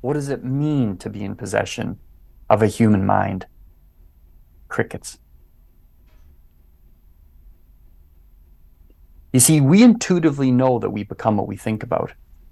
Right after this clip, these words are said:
The problem is, we rarely ever think about what we want. The biggest problem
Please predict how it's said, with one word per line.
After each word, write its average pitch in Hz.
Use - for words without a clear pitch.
The 117
problem 117
is, 113
we 110
rarely 107
ever 104
think 107
about 110
what -
we 110
want. 120
The 117
biggest 175
problem -